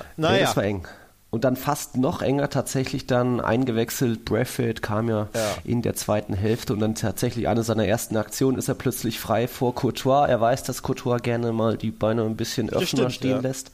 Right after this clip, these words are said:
Speaker 2: Genau.
Speaker 1: Und dann gerade noch so der Belgier irgendwie abgefälscht, sodass
Speaker 2: Mhm.
Speaker 1: Varane den, äh, abgelenkten Ball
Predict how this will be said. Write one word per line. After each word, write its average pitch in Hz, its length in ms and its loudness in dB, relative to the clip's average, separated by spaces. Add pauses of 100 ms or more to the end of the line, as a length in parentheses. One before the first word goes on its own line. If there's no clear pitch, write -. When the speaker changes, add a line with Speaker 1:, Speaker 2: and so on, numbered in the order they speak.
(160)
Speaker 2:
Genau. 127 180 -4 (360)
Speaker 1:
Und 127 160 2
dann 135 140 2
gerade 151 340 2
noch 143 160 2
so 151 160 -2
der 147 100 2
Belgier 139 380 2
irgendwie 117 260 0
abgefälscht, 127 640 -2
sodass 113 320 -2
Speaker 2:
Mhm. - 20 -2
Speaker 1:
Varane 110 380 0
den, 101 640 -4
äh, - 60 -4
abgelenkten 101 640 -4
Ball 98 320 0